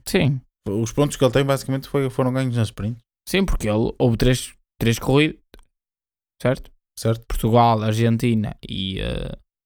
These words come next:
Speaker 1: e Texas.
Speaker 2: E ele
Speaker 1: E ele
Speaker 2: ganhou em Portugal e no Texas, as sprints.
Speaker 1: É, sim, mas eu estou a falar no Grande Prémio. Nos Grandes Prémios ele cai em duas.
Speaker 2: Certo.
Speaker 1: E ganha a outra.
Speaker 2: E ganha a outra.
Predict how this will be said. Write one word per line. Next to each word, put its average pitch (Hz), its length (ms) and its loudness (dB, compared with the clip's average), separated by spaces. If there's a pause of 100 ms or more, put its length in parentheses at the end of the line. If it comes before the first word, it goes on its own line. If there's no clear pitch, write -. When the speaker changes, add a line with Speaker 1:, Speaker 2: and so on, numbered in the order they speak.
(420)
Speaker 1:
e 110 80 0
Texas. 131 560 0 (100)
Speaker 2:
E 107 80 -2
ele 104 120 2
Speaker 1:
E - 40 2
ele 123 100 6
Speaker 2:
ganhou 117 280 4
em 113 40 0
Portugal 120 600 -4
e 131 140 -4
no 127 300 -2
Texas, 117 480 -2
as 113 140 -2
sprints. 123 520 -2
Speaker 1:
É, 131 300 0
sim, - 260 0
mas 117 180 4
eu 120 80 6
estou 127 140 4
a 120 40 0
falar 156 180 2
no 135 100 2
Grande 143 220 2
Prémio. 160 340 0
Nos 113 180 2
Grandes 123 260 4
Prémios 147 320 2
ele 170 100 4
cai 180 140 0
em 202 80 0
duas. 180 300 -2 (160)
Speaker 2:
Certo. - 300 -2 (180)
Speaker 1:
E 127 100 0
ganha 131 200 4
a 147 80 6
outra. 123 480 4
Speaker 2:
E 123 80 2
ganha 131 220 6
a 123 40 6
outra. 110 280 0